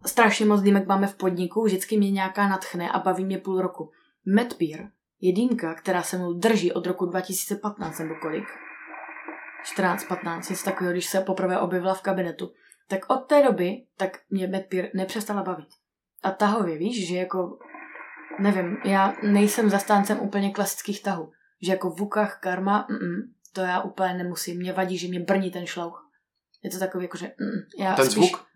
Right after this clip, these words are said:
Speaker 2: Máš
Speaker 1: No,
Speaker 2: ráda, nerada? Radši
Speaker 1: nerada spíš.
Speaker 2: tišší dýmky?
Speaker 1: Spíš tišší dýmky a lehčí, lehčí tah. Je to takový to, že nevím, a nesnáším dýmky, co mají třeba špatný, jako,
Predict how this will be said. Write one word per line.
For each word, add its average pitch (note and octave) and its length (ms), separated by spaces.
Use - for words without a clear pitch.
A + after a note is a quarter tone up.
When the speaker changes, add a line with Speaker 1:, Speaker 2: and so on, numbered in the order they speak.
Speaker 2:
Máš - 140
Speaker 1:
No, G3 60
Speaker 2:
ráda, G#3 260
nerada? B3+ 500
Radši G3+ 260
Speaker 1:
nerada G#3+ 340
spíš. - 220
Speaker 2:
tišší C3 200
dýmky? B2+ 320
Speaker 1:
Spíš G#3 320
tišší G#3 300
dýmky G#3+ 380
a G3+ 60
lehčí, G3 460
lehčí G3 360
tah. F#3+ 280
Je F3 60
to F3 100
takový F#3 340
to, F#3 120
že F#3 220
nevím, F#3+ 400
a G3 140
nesnáším G#3 720
dýmky, G3 320
co F#3+ 220
mají F3+ 240
třeba F3 420
špatný, G3 480
jako, G3 300